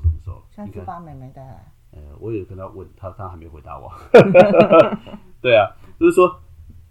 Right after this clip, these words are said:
Speaker 1: 你跟你的小孩，或你跟你的父母，因为我，我父母两个可能现在都确实是年纪稍微大，走不动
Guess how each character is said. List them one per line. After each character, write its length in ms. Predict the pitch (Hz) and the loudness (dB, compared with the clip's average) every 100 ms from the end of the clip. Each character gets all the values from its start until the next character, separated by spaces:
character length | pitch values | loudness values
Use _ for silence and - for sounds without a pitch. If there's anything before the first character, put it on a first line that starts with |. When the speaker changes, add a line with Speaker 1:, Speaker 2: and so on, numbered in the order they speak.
| - | -18
Speaker 1:
你 520 | 135 127 123 117 107 | -6 -4 -4 -6 -8
跟 200 | 98 202 | -2 2
你 120 | 180 | 2
的 100 | 110 | 0
小 260 | 92 - 78 | -6 -12 -12
孩， 220 | 80 73 - | -12 -20 -8
或 100 | 175 | -8
你 200 | 110 85 - | -8 -14 -16
跟 180 | 143 123 | -10 -8
你 160 | 80 62 | -10 -20
的 320 | 65 57 50 _ - - | -20 -20 -20 _ -20 -20
父 200 | - 196 | -12 -10
母， 220 | 98 - - | -10 -14 -20
因 80 | 101 | -16
为 60 | 113 | -16
我， 160 | 90 | -16
我 260 | 78 76 85 | -18 -20 -20
父 160 | - | -18
母 120 | 104 82 | -18 -18
两 140 | 80 | -20
个 80 | 80 | -20
可 100 | 85 | -20
能 100 | 78 | -20
现 140 | - 98 | -20 -20
在 80 | |
都 180 | 95 95 | -20 -20
确 200 | 92 - | -20 -18
实 140 | 87 78 | -18 -20
是 120 | 92 | -20
年 160 | 80 80 | -20 -20
纪 160 | 87 | -20
稍 160 | 78 80 | -20 -20
微 40 | 76 | -18
大， 200 | 78 71 73 | -18 -18 -20
走 80 | |
不 80 | - | -20
动 140 | _ | _